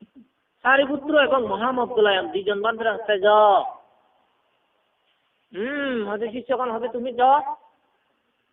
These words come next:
যে ভিক্ষুগুণের কথা বিপদগামী করে লই, সেই ভিক্ষুগুণ তাহাতে ফেরত আনি ভারবার আগড়ি। তুমি কে যাও? কারণ বিপদগামী হবা, দেবদত্ত লগে লগে। দিব্যা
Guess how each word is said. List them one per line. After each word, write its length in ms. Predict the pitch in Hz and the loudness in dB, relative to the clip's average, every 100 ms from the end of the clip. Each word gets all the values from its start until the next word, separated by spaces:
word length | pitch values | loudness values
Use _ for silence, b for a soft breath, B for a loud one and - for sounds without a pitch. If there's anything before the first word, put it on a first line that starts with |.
| _ | _
যে 360 | 135 160 277 302 | -6 2 2 2
ভিক্ষুগুণের 600 | 349 - 320 311 311 311 | 0 0 -2 2 2 4
কথা 120 | 294 | 2
বিপদগামী 560 | 277 247 262 240 247 | 0 -2 0 0 0
করে 160 | 233 233 | 2 2
লই, 140 | 233 233 | 2 -2
সেই 160 | 247 | -4
ভিক্ষুগুণ 420 | 233 233 220 220 | -6 -4 -2 -2
তাহাতে 320 | 208 208 214 220 | -2 -2 -2 -2
ফেরত 260 | 247 233 | 0 0
আনি 240 | 233 190 233 | 0 -4 -2
ভারবার 320 | 214 214 202 | -2 0 2
আগড়ি। 460 | 196 185 220 320 320 339 _ _ _ _ _ _ _ 175 | 2 2 0 0 -4 -12 _ _ _ _ _ _ _ -10
তুমি 280 | 180 226 | -2 -2
কে 280 | 226 240 254 | 0 2 2
যাও? 300 | 247 - - - _ _ _ _ _ _ _ _ _ _ | 2 0 -6 -14 _ _ _ _ _ _ _ _ _ _
কারণ 240 | 156 185 190 | -8 -6 -6
বিপদগামী 540 | 185 185 185 180 185 | -6 -6 -4 -4 -2
হবা, 220 | 202 208 208 - _ 135 | 0 -2 -2 -8 _ -10
দেবদত্ত 400 | 147 156 151 151 | -4 -2 -2 -2
লগে 260 | 143 151 | -2 -2
লগে। 500 | 151 127 127 - _ _ _ _ _ _ _ _ _ _ _ _ _ _ _ _ 135 | -2 -4 -10 -16 _ _ _ _ _ _ _ _ _ _ _ _ _ _ _ _ -18
দিব্যা 840 | 143 175 220 226 262 269 - | -10 -8 -6 2 2 2 -2